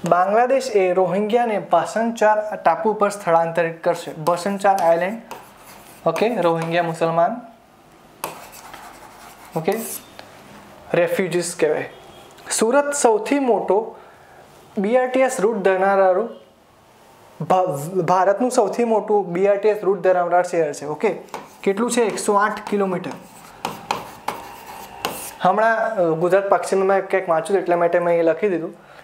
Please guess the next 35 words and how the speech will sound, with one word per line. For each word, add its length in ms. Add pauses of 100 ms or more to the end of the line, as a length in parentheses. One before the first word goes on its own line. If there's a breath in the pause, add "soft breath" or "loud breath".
(140 loud breath)
કે 140
બી 200
આર 60
ટી 120
એસમાં 220
નવો 220
કંઈક 220
બત્રીસ 380
કિલોમીટરનો 520
બી 180
આર 60
ટી 100
એસનો 180
રૂટ 200
ઉદ્ભવ-, 500
અ, 180
ઉદ્ઘાટન 480
કરાયું 340 (300 loud breath)
અને 180
વિશ્વ, 720
ભારતનું 500
સૌથી 560 (340 loud breath)
મોટું 600 (280)
બી 140
આર 120
ટી 100
એસ 180
રૂટ 160
ધરાવનાર 560 (800 loud breath)
શહેર 380
કોઈ 140
બન્યું 260
તો 80
સુરત 320
બન્યું. 260